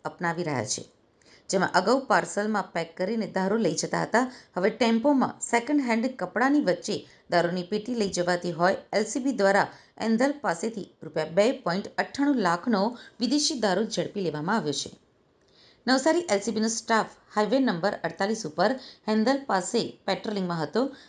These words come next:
અને તેમને બાતમીના આધારે ટેમ્પો નંબર જી જે વન ફાઇવ એ વી ટુ ફાઇવ એટ નાઇન આવતા જ તેને ઊભો રખાવ્યો હતો. પોલીસે તેમાં તપાસ કરતા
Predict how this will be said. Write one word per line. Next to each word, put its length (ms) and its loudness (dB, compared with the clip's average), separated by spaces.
અને 180 2
તેમને 260 2
બાતમીના 600 2
આધારે 380 2
ટેમ્પો 380 -2
નંબર 440 0
જી 260 0
જે 140 0
વન 260 -2
ફાઇવ 360 2
એ 200 -2
વી 200 -4
ટુ 400 -4
ફાઇવ 340 0
એટ 380 -4
નાઇન 340 2
આવતા 340 2
જ 140 -6
તેને 240 -6
ઊભો 280 -4
રખાવ્યો 420 -4
હતો. 140 -12
પોલીસે 420 2
તેમાં 260 0
તપાસ 320 -2
કરતા 300 -2